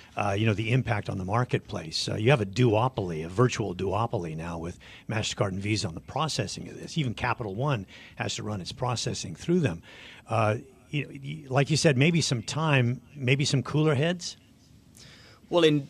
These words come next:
Speaker 2: indeed, and I think there that goes to the heart of this. There's a lot of nuance in the analysis of, of, of the competition here. So, so there's a number of different things at play, and of course the distribution element for, for Discover is, is key. But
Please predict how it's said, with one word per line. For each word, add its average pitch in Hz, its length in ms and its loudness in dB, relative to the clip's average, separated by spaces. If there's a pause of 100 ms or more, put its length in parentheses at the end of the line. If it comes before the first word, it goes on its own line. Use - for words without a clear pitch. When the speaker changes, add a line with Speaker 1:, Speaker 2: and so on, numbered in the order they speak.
Speaker 2:
indeed, 151 440 2
and 135 100 0
I 135 100 0
think 147 300 -4
there 120 220 4
that 113 240 0
goes 117 220 2
to 104 100 -4
the 95 80 -2
heart 110 240 2
of 92 140 -4
this. 98 180 0
There's 107 160 -2
a 113 80 0
lot 135 140 4
of 104 100 0
nuance 107 800 2
in 107 300 0
the 95 460 -2
analysis 104 760 0
of, 85 340 -12
of, 95 260 -8 (100)
of 85 260 -10
the 87 60 -8
competition 98 640 -4
here. 87 260 -6
So, 90 280 -2 (340)
so 101 200 2
there's 101 180 2
a 107 60 4
number 104 320 4
of 92 80 0
different 98 360 -2
things 107 260 2
at 98 100 -8
play, 101 280 0
and 95 80 0
of 87 120 -8
course 95 220 -4
the 95 60 -8
distribution 101 720 0
element 95 420 0
for, 92 360 -4 (280)
for 92 140 -4
Discover 90 500 0
is, 85 200 -4
is - 180 -2
key. 104 260 2
But 92 220 -2